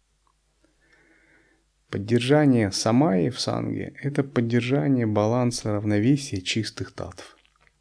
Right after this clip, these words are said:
И поддержание самаи снаружи, и поддержание чистого мышления внутри —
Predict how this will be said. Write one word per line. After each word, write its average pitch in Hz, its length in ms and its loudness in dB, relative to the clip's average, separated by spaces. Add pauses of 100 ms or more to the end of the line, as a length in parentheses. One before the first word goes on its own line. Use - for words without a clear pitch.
(960)
И 95 300 -10
поддержание 101 720 -2
самаи 101 500 -2
снаружи, 156 560 2
и 135 60 0
поддержание 110 720 -2
чистого 95 520 -6
мышления 98 600 -4
внутри — 120 600 0